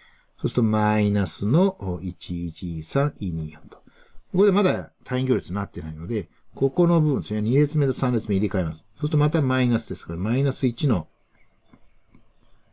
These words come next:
二乗ですね。二乗で、こうなります。だか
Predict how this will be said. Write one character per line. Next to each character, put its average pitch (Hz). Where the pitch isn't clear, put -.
二 90
乗 110
で 113
す -
ね。 95
二 95
乗 123
で、 185
こ 131
う 104
な 85
り -
ま -
す。 -
だ -
か -